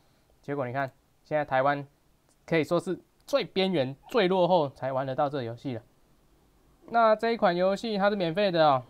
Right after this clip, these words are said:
然后它会推出在这些伺服器有好几个伺服器可以选，因为它太多国家了。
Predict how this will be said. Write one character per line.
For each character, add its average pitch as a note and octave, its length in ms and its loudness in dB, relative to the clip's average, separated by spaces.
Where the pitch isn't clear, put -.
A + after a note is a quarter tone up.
然 D3+ 140 -4
后 E3 60 -2
它 E3 140 -2
会 E3+ 80 -2
推 D#3+ 160 -4
出 D#3 320 -6
在 D#3+ 140 -6
这 E3 100 -6
些 E3 140 -4
伺 E3+ 160 -8
服 D#3 80 -6
器 E3+ 140 -6
有 C3 180 -4
好 D3+ 160 -4
几 C#3 100 -6
个 C3 100 -6
伺 E3 140 -10
服 D3+ 60 -8
器 D3+ 120 -8
可 C3+ 100 -8
以 C3+ 120 -6
选， - 260 -16
因 D3+ 140 -10
为 D3+ 120 -8
它 D#3 140 -6
太 D#3+ 120 -2
多 C#3+ 120 -4
国 A#2 180 -8
家 A2+ 200 -6
了。 G#2 100 -12